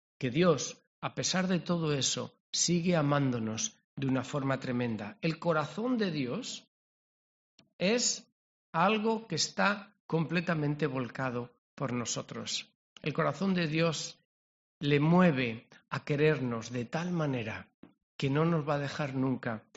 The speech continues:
en ningún momento. Su bondad, su bondad, su forma de ser, su amor es de tal calibre que lo que hace es estar siempre inclinado hacia nosotros,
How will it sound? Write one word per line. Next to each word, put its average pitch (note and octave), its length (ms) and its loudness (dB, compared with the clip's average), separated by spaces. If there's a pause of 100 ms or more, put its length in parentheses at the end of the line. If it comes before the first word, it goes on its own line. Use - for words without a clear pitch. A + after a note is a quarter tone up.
(180)
en B2+ 200 4
ningún A#2+ 280 4
momento. A#2 600 2 (460)
Su - 180 6
bondad, E3 540 6 (600)
su - 160 -4
bondad, D#3+ 400 2
su D#3 180 0
forma A#3 400 4
de D3 120 2
ser, - 500 2 (380)
su - 220 4
amor G3+ 400 6 (380)
es A3+ 560 6
de E3 140 2
tal A3+ 320 4
calibre G3+ 800 4 (360)
que F3+ 120 8
lo F3 220 10
que F3+ 140 6
hace A3+ 600 6
es - 260 0
estar G#3 340 2
siempre A3 680 4
inclinado F3+ 600 4
hacia F#3 220 -4
nosotros, D#3 640 -4